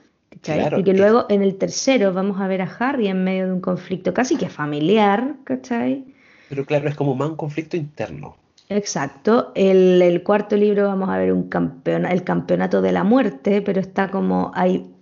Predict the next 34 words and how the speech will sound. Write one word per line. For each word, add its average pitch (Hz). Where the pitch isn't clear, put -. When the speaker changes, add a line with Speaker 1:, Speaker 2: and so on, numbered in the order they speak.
Speaker 1:
<laughs> -
hay 185
límites 269
Speaker 2:
Pero 214
es 220
que -
Speaker 1:
para 214
ver 208
quiénes 240
pueden 233
ser 233
los 226
candidatos 220
a 196
morir, 214
<laughs> -
¿cachai? -
Speaker 2:
Claro, 117
pero 107
tampoco 123
es 147
como 127
que 120
la 104
escuela 110
entera 117
esté 117
en 117
peligro 107
por 82
Speaker 1:
Claro. 220
Speaker 2:
asuntos -
del 85
torneo. 92